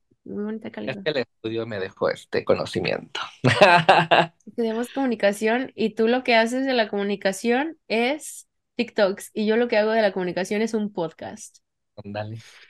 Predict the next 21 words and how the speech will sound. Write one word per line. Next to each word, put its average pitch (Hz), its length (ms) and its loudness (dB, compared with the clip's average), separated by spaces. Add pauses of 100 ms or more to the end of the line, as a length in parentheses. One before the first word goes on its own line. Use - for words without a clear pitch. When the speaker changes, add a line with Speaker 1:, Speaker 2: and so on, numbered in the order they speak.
(120)
Speaker 1:
Es 208 160 -6
lo 220 100 -2
que 214 80 -4
nos 202 80 2
Speaker 2:
A 220 40 4
mí - 80 0
Speaker 1:
dejó 185 140 -2
la 190 140 -2
carrera, 180 480 -2
pero 208 160 0
no 247 140 0
nos 302 120 0
da 277 100 4
de 262 120 -2
comer. 190 400 -6
<laughs> 453 340 4 (1700)
Speaker 2:
Sí. 127 200 0 (420)
Es 143 160 4
como 190 180 6
nuestro 123 300 2
hobby. 101 360 0